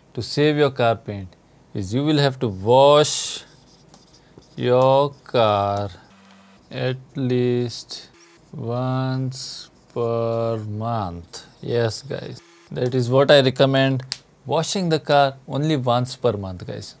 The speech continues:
because I have made a detailed video on how to save your car from rusting, guys. Go and watch that video, it's a very important video.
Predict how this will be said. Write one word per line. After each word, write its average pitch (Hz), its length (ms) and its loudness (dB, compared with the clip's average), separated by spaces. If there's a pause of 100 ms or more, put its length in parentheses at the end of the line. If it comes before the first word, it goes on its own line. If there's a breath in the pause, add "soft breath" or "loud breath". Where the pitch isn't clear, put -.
(140)
because 139 220 -4
I 175 100 2
have 185 140 2
made 165 160 2
a 147 100 4
detailed 127 380 2
video 120 240 2
on 113 120 -2
how 110 420 -2
to 127 120 -4
save 120 320 -2
your 110 140 -2
car 110 240 0
from 104 280 -6
rusting, 107 420 -4
guys. - 240 6 (340 loud breath)
Go 131 100 2
and 160 240 2
watch 143 200 4
that 135 200 4
video, 123 240 2
it's 117 140 -2
a 110 60 -2
very 135 300 6
important 135 440 2
video. 123 360 0